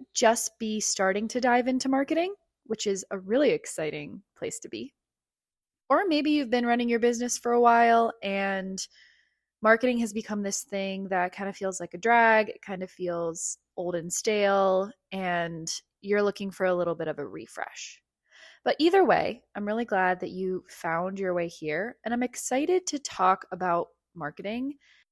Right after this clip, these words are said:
and the very, very, very many misconceptions there are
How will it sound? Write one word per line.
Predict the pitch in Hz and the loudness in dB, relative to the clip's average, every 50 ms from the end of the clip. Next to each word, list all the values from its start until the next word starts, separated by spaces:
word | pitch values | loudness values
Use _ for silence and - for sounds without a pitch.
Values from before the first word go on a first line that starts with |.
| _ _ _ _ _ _ _ _ _ _ - | _ _ _ _ _ _ _ _ _ _ -4
and | 233 233 233 233 | -2 0 0 0
the | 233 214 | -2 -4
very, | 208 202 226 247 254 269 285 294 294 | -4 -2 0 2 2 2 2 0 0
very, | 240 247 226 220 214 214 214 | 0 2 2 2 2 2 0
very | 175 190 196 196 196 196 185 | 0 0 0 0 0 -2 -4
many | 185 185 185 185 180 185 180 180 175 175 175 - _ _ 190 | -6 -6 -6 -6 -6 -8 -8 -10 -10 -12 -14 -16 _ _ -12
misconceptions | 190 175 - - - - 180 175 - - - 175 - - - 180 165 165 165 - | -10 -8 -10 -10 -12 -12 -14 -10 -8 -6 -6 -6 -6 -8 -10 -10 -10 -10 -10 -8
there | - 165 160 - _ - | -6 -6 -6 -6 _ 0
are | 180 180 175 165 156 151 139 127 - - | 2 2 2 2 0 0 -2 -2 -4 -8